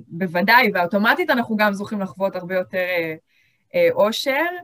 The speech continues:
אתה יודע, קוראים לזה, אם, אם אנחנו מדברים על, על מקום רוחני, אז קוראים לזה התדר של הבן אדם, ואם קוראים לזה ב-, בשפה יומיומית, אז זה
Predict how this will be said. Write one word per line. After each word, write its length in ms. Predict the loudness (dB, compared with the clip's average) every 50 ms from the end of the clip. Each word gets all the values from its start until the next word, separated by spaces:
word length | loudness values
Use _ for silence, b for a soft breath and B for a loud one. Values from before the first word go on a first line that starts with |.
| _ _ _ _ _ _
אתה 100 | -6 0
יודע, 200 | 4 4 4 4
קוראים 320 | 4 0 -2 0 0 0 0
לזה, 460 | 0 0 4 4 6 6 6 6 4 4
אם, 160 | 2 -4 -4 -6
אם 220 | -6 -6 -6 -6
אנחנו 220 | -6 -8 -6 -8
מדברים 320 | -2 -2 -2 -2 -2 -2 -2
על, 160 | -2 0 0
על 200 | 0 0 0 -2
מקום 260 | -4 -6 -4 -4 -4
רוחני, 420 | -4 -4 -6 -2 -2 -2 0 2 0
אז 100 | 0 0
קוראים 180 | -4 -4 -2
לזה 240 | -2 -2 0 0 0
התדר 520 | 0 0 0 2 4 4 4 4 2 0
של 220 | 0 -2 -4 -2 -2
הבן 240 | -2 -2 -2 -2 -2
אדם, 420 | -4 -6 -4 -4 -4 -6 -8 -10 -10
ואם 280 | -8 -8 -6 -4 -6 -6 -4
קוראים 340 | -4 -4 -2 -2 -4 -4 -6
לזה 380 | -8 -8 -4 0 0 2 0 0 -2 b b b b b b b _
ב-, 320 | -8 2 2 2 4 4 4
בשפה 520 | 4 4 4 4 2 -2 -4 2 4 4
יומיומית, 360 | 4 4 2 0 -2 -2 -4
אז 80 | -4 0
זה 80 | 2